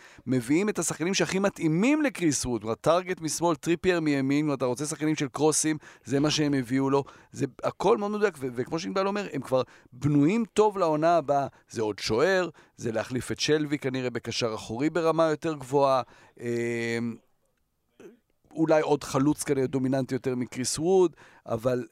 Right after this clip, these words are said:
באמת יש שם בסיס כל כך טוב, ומאמן אדיר, אדיר, אתה יודע, שהפחד הוא שהוא יתחיל את העונה, יעשה שלושה הפסדים ויעיפו אותו, אבל הוא באמת מאמן ששינה שם את כל, את כל האווירה. אני אומר, אני כל כך נהנה, נהנה,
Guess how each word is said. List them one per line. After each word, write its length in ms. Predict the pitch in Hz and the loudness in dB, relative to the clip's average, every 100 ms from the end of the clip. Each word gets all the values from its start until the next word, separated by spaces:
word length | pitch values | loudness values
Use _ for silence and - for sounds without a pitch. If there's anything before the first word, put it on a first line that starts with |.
| - | -8
באמת 480 | 113 113 127 196 135 | -2 0 2 0 -2
יש 160 | 151 | -2
שם 180 | 202 151 | 0 -2
בסיס 400 | 131 - 170 - | -4 -4 -4 -2
כל 140 | 139 117 | -2 -2
כך 160 | 135 | -4
טוב, 200 | - 156 110 | -2 -2 -2
ומאמן 520 | 101 98 98 127 320 | -6 -6 -4 -4 -4
אדיר, 480 | 107 117 151 277 127 | -6 -6 -4 -2 -2
אדיר, 260 | 110 165 151 | -2 -2 -4
אתה 140 | - | -6
יודע, 200 | 110 123 113 - | -4 -4 -4 -8
שהפחד 640 | - 113 110 165 160 175 | -2 0 2 0 2 4
הוא 180 | 165 160 - - - | 4 2 -2 -20 -4
שהוא 240 | 151 151 | 2 4
יתחיל 420 | 147 147 143 160 | 4 2 0 -2
את 80 | 151 | 0
העונה, 200 | 147 147 | 2 2
יעשה 220 | 139 - | 0 -2
שלושה 320 | 139 127 143 | -4 -2 2
הפסדים 380 | 139 - 131 139 131 | 0 0 -2 -2 0
ויעיפו 420 | 139 190 214 170 | 0 0 0 0
אותו, 340 | 135 120 117 | 2 2 2
אבל 300 | 107 113 117 110 | 2 -2 -2 -6
הוא 120 | 113 | -6
באמת 560 | 113 107 113 139 165 | -4 -2 0 0 0
מאמן 300 | 147 117 135 | -2 -2 -2
ששינה 500 | 156 160 - 120 135 | -2 -2 -2 0 0
שם 180 | 170 202 - - - _ | 0 -2 -4 -10 -20 _
את 120 | 120 - - | -14 -12 -2
כל, 380 | 165 202 240 247 _ _ 120 | 4 4 4 0 _ _ -16
את 100 | - | -8
כל 280 | 151 180 | 0 2
האווירה. 440 | 196 156 120 139 151 | 4 2 0 0 0
אני 80 | 127 | 0
אומר, 200 | 156 127 | -2 -4
אני 80 | 110 | -6
כל 120 | 147 | -8
כך 80 | 156 | -4
נהנה, 220 | 151 160 147 135 | -2 -2 -2 -2
נהנה, 380 | 139 160 135 | 0 0 -2